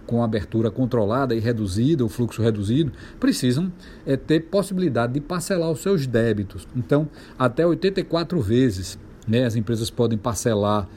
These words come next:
esses débitos a partir de agora. Isso também apoia, isso também auxilia as empresas que tiveram dificuldades fiscais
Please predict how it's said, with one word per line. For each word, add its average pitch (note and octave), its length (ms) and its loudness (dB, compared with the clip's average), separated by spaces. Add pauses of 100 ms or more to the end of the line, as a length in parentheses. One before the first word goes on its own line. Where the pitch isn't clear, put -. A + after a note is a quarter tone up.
(340)
esses G#2 300 -2
débitos A2 340 -2
a A#2+ 40 -4
partir G#2+ 280 -4
de A#2+ 100 2
agora. B2+ 400 2
Isso C#3 160 -4
também B2 500 0 (440)
apoia, B2 560 4
isso G#2+ 160 -8
também B2 240 0
auxilia C3+ 760 0 (260)
as A#2+ 220 0
empresas B2 540 -2
que C#3+ 120 -6
tiveram A2+ 440 -4
dificuldades A2+ 760 -4
fiscais G#2 720 -2